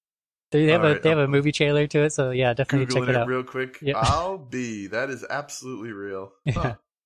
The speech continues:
Speaker 2: I mean, when you're looking at the cast, it's nobody I've ever heard of, so
Speaker 1: Yeah, but that's okay. The preview
Speaker 2: calm
Speaker 1: sounded
Speaker 2: down
Speaker 1: good.
Speaker 2: a little bit. It's,
Speaker 1: Yeah.
Speaker 2: it's gonna be silly. Yeah, they're just taking advantage of the, uh,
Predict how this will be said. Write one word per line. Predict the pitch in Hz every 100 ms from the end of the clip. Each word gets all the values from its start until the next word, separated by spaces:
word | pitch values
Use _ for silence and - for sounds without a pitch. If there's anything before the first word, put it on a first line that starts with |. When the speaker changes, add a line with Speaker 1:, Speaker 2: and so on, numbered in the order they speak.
| _ _
Speaker 2:
I | 135
mean, | 156
when | 156
you're | 151
looking | 170 151
at | 123
the | 117
cast, | - 117 110 -
it's | - 113
nobody | 101 104
I've | 98 95
ever | 92 90
heard | -
of, | 87 87
so | - 104
Speaker 1:
Yeah, | 139 - -
but | 131
that's | 139 131
okay. | 120 107 110 -
The | 131
preview | 156 147 131 117
Speaker 2:
calm | 170 156
Speaker 1:
sounded | 165 151 123
Speaker 2:
down | 127 117
Speaker 1:
good. |
Speaker 2:
a | 120
little | 120 120 117 107 98
bit. | 92 85 87
It's, | 104
Speaker 1:
Yeah. | 113
Speaker 2:
it's | - -
gonna | 135 120 107
be | 104
silly. | - - 92 95
Yeah, | 98 101
they're | 113
just | 110 107 -
taking | 170 110 104
advantage | 98 98 95 95 98
of | 90
the, | 95 92
uh, | 90 80